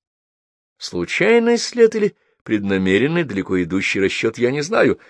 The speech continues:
но в случайности такого рода я не верю. Так вот,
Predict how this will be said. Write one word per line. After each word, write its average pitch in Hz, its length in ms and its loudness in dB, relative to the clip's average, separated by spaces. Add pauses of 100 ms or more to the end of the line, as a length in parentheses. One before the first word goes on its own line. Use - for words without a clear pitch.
(320)
но 101 200 0
в 90 60 -4
случайности 123 880 2
такого 196 360 4
рода 196 180 4
я 202 140 4
не 190 160 -4
верю. 76 420 -2 (1040)
Так - 180 -12
вот, - 440 2